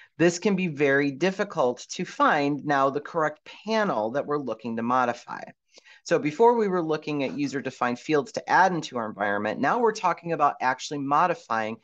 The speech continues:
the way our tasks and panels display.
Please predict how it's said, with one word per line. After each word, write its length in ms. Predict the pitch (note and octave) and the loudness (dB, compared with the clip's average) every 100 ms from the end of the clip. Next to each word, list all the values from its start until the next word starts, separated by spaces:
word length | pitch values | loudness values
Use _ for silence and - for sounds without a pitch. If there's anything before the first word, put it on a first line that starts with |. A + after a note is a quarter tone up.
| _ _ | _ _
the 80 | F3+ | 0
way 180 | F3 F3 | 4 6
our 160 | D3+ | 4
tasks 600 | D#3+ - F#3+ F#3 D#3 - | 0 -6 -2 0 -2 -6
and 140 | C#3+ D3 | -10 -10
panels 460 | - C3 A#2 A2 | -6 -2 -2 -4
display. 600 | - A2 - D3 G2 - | -6 -16 -4 -2 -2 -4